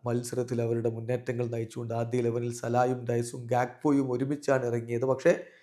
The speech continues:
കളിയുടെ പതിനൊന്നാമത്തെ മിനിറ്റിൽ തന്നെ പെരീരയിലൂടെ ഫുൾഹാം ലീഡെടുത്തിരുന്നു. പതിനേഴാമത്തെ മിനിറ്റിൽ റോബർട്ട്സന്റെ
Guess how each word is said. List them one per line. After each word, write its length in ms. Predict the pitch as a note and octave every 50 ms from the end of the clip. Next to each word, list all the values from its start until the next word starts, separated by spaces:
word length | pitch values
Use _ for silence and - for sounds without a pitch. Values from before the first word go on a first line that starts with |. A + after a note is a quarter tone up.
| _ _ _ _ _ _ _ _ _ -
കളിയുടെ 380 | D#3 E3+ G3 G#3 G#3 F#3 F3 F3 F3
പതിനൊന്നാമത്തെ 600 | D#3+ C#3 C3+ C#3+ C#3 D3+ D#3+ D#3 D3+ D3+ - - C3 B2+
മിനിറ്റിൽ 260 | B2+ A#2+ A#2+ B2+ B2+ -
തന്നെ 140 | A#2 A#2 A#2+ A#2+
പെരീരയിലൂടെ 600 | A#2+ A#2 A#2 B2+ C3+ C3 B2+ B2 A#2 A#2 A2+ A2 A2 -
ഫുൾഹാം 480 | - B2 A#2+ A#2 A#2 B2 B2 B2 A#2 A2
ലീഡെടുത്തിരുന്നു. 840 | B2 B2+ C3+ C3+ C#3 C3 C3+ - - C#3+ C3+ C3 C#3+ D#3+ E3 - _ -
പതിനേഴാമത്തെ 720 | B2+ B2 C#3 C#3 D#3 E3 E3 F#3 F#3+ F#3 E3+ E3+ - D#3
മിനിറ്റിൽ 240 | C#3+ C#3 C3+ C3+ B2 B2+
റോബർട്ട്സന്റെ 560 | B2 A#2+ A#2+ B2 A#2+ - B2 A#2 A2 A#2 A2+